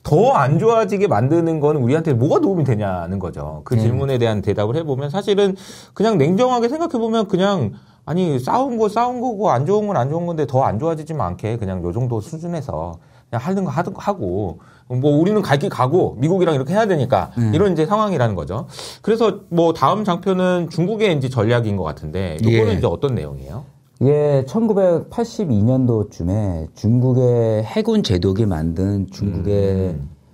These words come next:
Speaker 2: 그 태평양 전략입니다.
Speaker 1: 도련선인가요?
Speaker 2: 예,
Speaker 1: 도련선?
Speaker 2: 그래서
Speaker 1: 네.
Speaker 2: 도련선을 쭉 보면 제일 열도선, 제일 도련선이거든요, 이게.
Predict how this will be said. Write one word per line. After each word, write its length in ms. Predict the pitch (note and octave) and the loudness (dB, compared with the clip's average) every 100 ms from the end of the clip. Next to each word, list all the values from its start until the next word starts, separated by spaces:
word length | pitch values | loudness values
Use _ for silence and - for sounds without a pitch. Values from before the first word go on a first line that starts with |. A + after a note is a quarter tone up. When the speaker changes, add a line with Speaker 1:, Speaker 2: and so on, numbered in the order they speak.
| _ | _
Speaker 2:
그 800 | - F2+ F2 F2 F2 F2 F2 F2 F2 | -6 -4 -2 -2 -2 -2 -4 -4 -6
태평양 440 | - - A#3 A3+ G3 | -8 -4 0 0 0
전략입니다. 760 | F2 E2 F#2 D#2 D2 C#2+ C#2 - | -2 -4 -6 -8 -12 -14 -18 -18
Speaker 1:
도련선인가요? 720 | - A#2+ C#3+ C3+ B2 D2+ C2+ D#2+ | 2 4 6 4 2 -2 -4 2
Speaker 2:
예, 180 | A2+ G#2 | 4 4
Speaker 1:
도련선? 240 | E2+ - | 2 2
Speaker 2:
그래서 240 | A#2+ A#2 C3 | 2 2 2
Speaker 1:
네. 60 | |
Speaker 2:
도련선을 520 | G#2 A#2 C3+ C3+ B2+ | 2 2 4 2 2
쭉 220 | B2+ D3 C#3 | 0 -2 0
보면 240 | G#2 A2 | 0 0
제일 480 | - G#2 D3 D#3 B2 | 2 2 4 2 2
열도선, 500 | F#2+ G2 A2+ G2+ F#2 | 0 0 -2 -2 0
제일 300 | A2+ C3+ B2+ | 2 2 2
도련선이거든요, 840 | G2+ G2+ F#2+ F2+ D#2+ D2+ E2 D#2+ | 2 2 2 0 -2 -6 -6 -6
이게. 220 | C#2+ A2 | -6 -8